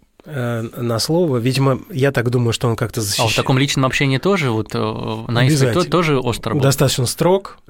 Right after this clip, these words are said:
Speaker 1: строг, э, вот, и очень последователен. Вот, поэтому в-, всякое нытье с нашей стороны он,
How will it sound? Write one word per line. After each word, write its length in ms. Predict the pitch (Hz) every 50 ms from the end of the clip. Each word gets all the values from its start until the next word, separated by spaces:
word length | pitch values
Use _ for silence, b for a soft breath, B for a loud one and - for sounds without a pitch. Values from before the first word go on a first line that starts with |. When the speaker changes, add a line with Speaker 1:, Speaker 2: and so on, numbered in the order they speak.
| 131
Speaker 1:
строг, 640 | - - - - - - 135 139 143 143 139 - - -
э, 380 | 123 117 120 117 117 117 117 113 107 113 117 113 113 120 107
вот, 160 | 117 120 113 _ - -
и 480 | 170 127 160 131 123 117 117 113 101 B B B B B B B B - - _ - - - - - - -
очень 300 | - - 135 - - 120
последователен. 1040 | - - 123 - - 139 151 160 139 135 127 123 - - 123 110 113 107 107 104 104 B B B B B B B B B
Вот, 420 | - 113 113 117 110 110 107 98 -
поэтому 380 | - 107 120 120 - 117 123 113
в-, 180 | - - 113 110
всякое 600 | - - 147 143 135 - 135 123 123 120 120 - - - - _ -
нытье 680 | 127 131 135 127 - - 131 143 175 196 208 202 190 - - _ _ - 110
с 140 | - -
нашей 300 | 123 113 113 107 - 113 -
стороны 500 | - - 123 117 117 117 110 98 98 98
он, 200 | 98 123 139